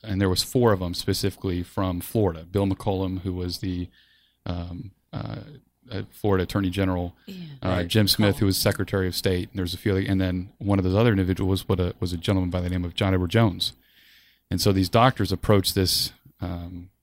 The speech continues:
Speaker 1: attorney, who was the Navy jag officer, and said, "We've got a problem. There's, here's the story. We all three missed it. We all three did the protocol." And, uh,
Speaker 2: She's gonna
Speaker 1: that
Speaker 2: sue our
Speaker 1: she's gonna
Speaker 2: behinds
Speaker 1: sue
Speaker 2: off.
Speaker 1: us. Plus,
Speaker 2: <laughs>
Speaker 1: we don't have the facility set up to have,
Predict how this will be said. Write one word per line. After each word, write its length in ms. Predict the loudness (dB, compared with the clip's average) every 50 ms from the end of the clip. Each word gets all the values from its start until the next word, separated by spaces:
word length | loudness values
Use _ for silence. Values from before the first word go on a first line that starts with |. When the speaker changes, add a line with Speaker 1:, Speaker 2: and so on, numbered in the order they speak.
| _ -12
Speaker 1:
attorney, 420 | -8 -2 4 4 6 6 6 4
who 100 | 4 4
was 120 | 2 0 0
the 80 | -2
Navy 240 | -2 -2 -2 -2 -2
jag 240 | -2 0 0 0 0
officer, 240 | -2 -4 -4 -2 -2
and 80 | -2 0
said, 140 | 0 2 2
"We've 160 | 2 4 4
got 160 | 4 2 2
a 20 |
problem. 420 | 0 0 0 2 2 0 -2 -6 -4
There's, 460 | -2 -2 0 0 -2 -4 -6 -8 -10 -12 -6
here's 260 | 2 4 4 4 4
the 80 | 2
story. 540 | -2 2 4 4 6 6 6 6 4 2 0 -2 -4
We 140 | -2 2 4
all 160 | 4 4 4
three 160 | 4 2 4
missed 260 | 4 4 2 0 -2
it. 80 | -4 -2
We 100 | 0 2
all 120 | 2 2 0
three 160 | 2 0 0
did 140 | 0 0 -4
the 60 | -2
protocol." 560 | 0 0 0 0 0 0 -2 0 0 -2 -4 -8 -16 -20 _ _ -20 -20 -20 -20 -20 _ _ _ _ _ -2
And, 340 | 0 0 0 0 -2 -2
uh, 260 | -2 -2 -2 -4 -4 -6 -8 -12
Speaker 2:
She's 300 | -12 -12 -10 -10 -12 -14
gonna 160 | -4 -2 0 0 0
Speaker 1:
that 60 | 0
Speaker 2:
sue 320 | -2 -8 -10 -10 -10 -10 -10
our 120 | -8 -2
Speaker 1:
she's 260 | 0 4 4 4 6
gonna 180 | 6 4 4 4
Speaker 2:
behinds 140 | 4 4 6
Speaker 1:
sue 120 | 6 6
Speaker 2:
off. 120 | 8 6 6
Speaker 1:
us. 180 | 4 2 0 -2 0 4
Plus, 440 | 6 6 6 6 4 4 2 2
Speaker 2:
<laughs> 20 | 2
Speaker 1:
we 80 | 2
don't 200 | 2 4 2 2
have 240 | 2 2 2 0 2
the 180 | 2 0 0 0
facility 540 | 0 -2 -2 0 2 2 2 2 2 2 2
set 260 | 0 0 -2 0 0
up 260 | 2 0 0 -2 -4 _
to 100 | -12 -12
have, 480 | -6 -4 -4 -4 -2 -4 -4 -6 -8